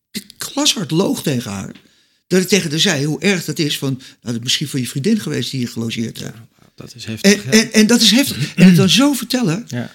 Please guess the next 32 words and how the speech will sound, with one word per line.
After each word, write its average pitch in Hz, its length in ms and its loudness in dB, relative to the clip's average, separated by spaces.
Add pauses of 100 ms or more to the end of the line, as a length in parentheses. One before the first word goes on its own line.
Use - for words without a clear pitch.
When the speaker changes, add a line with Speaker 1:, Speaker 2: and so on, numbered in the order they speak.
(120)
Speaker 1:
dat 185 300 2 (220)
de - 100 0
moeder 247 240 6
van 208 100 2
je 196 60 2
kind 196 180 2
het 165 100 -6
gelooft 214 420 -2
ook 208 180 -2
nog. 120 200 -6
Speaker 2:
Ja. - 180 -16 (360)
Speaker 1:
Want 175 180 2
je 202 60 4
wil 202 320 4 (180)
alles 262 460 0
vermijden 220 640 2 (380)
dat, 185 300 0 (240)
dat 190 180 0
je 196 100 -2
betrapt 175 540 -2
wordt 156 340 -6 (380)
met 175 440 0 (440)
datgene 190 500 0
waar 160 120 0
je 156 60 0
zo 165 160 0
van 143 120 -4
houdt 226 240 0
op - 100 -6
dat 127 160 -4
moment. 120 320 -12
Speaker 2:
Ja, 107 360 -8